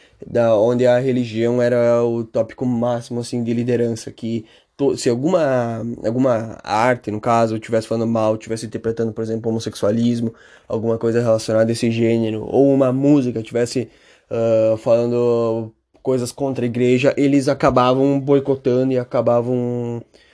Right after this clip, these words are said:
acabavam com isso, simplesmente acabavam e não deixavam a música se propagar. Só que acabou, no caso, sempre tendo artes,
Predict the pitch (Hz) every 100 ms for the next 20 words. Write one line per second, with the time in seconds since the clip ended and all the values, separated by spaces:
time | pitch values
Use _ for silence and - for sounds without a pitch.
0 | _ _ - 139 175 160 180 185 190 196
1 | 196 196 180 120 143 135 143 135 156 190
2 | 185 165 190 170 185 196 208 202 202 208
3 | 202 185 185 170 175 180 - 175 190 185
4 | 139 113 - _ _ _ - 135 139 131
5 | 131 127 156 131 139 208 175 143 156 165
6 | 120 113 - 131 127 127 131 143 135 120
7 | 110 120 170 - 247 -